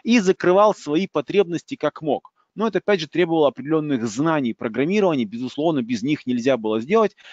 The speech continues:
и любой сотрудник, естественно, это создать не мог. Треб-, то есть требовалось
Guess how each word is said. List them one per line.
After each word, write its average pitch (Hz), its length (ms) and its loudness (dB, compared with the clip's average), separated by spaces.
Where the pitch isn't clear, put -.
и 220 120 2
любой 180 320 4
сотрудник, 156 520 0
естественно, 135 320 -4
это 120 100 -12
создать 123 340 -2
не 135 80 -4
мог. 117 260 -6
Треб-, 95 340 -12
то 127 80 -2
есть 120 100 -6
требовалось 139 400 -2